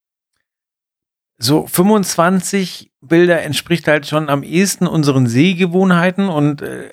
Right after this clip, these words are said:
sorgt halt für einen filmischen Look. Aber ich muss auch sagen, wenn ein Kameramann keinen Plan hat, dann können einen die fünfundzwanzig Bilder pro Sekunde schon nerven. Wenn nämlich ein Kameraschwank von rechts nach links oder von links nach rechts ist, langsam,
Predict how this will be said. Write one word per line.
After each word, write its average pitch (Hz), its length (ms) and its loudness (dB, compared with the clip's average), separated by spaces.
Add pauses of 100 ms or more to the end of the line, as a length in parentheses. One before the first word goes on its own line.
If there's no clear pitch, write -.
(280)
sorgt 139 380 0
halt 151 140 -2
für 143 100 -2
einen 135 160 4
filmischen 156 560 0
Look. 147 400 2
Aber 147 420 0
ich 143 120 -6
muss 160 200 -6
auch 131 140 -2
sagen, 139 460 -2
wenn 117 120 0
ein 113 80 -4
Kameramann 139 560 -2
keinen 104 220 -4
Plan 147 320 -4
hat, 131 220 -6 (440)
dann 123 360 -4
können 143 260 -2
einen 151 200 -4
die 127 80 -6
fünfundzwanzig 151 800 -4
Bilder 160 300 2
pro 160 220 -4
Sekunde 156 400 -2
schon 170 220 0
nerven. 170 360 0
Wenn 123 140 2
nämlich 139 280 0
ein - 60 -10
Kameraschwank 139 680 -2
von 131 240 -2
rechts 127 280 -2
nach 120 120 0
links 151 280 2
oder 117 100 4
von 123 140 -2
links 143 180 0
nach 117 160 -2
rechts 165 240 -4
ist, 110 180 -2
langsam, 120 600 0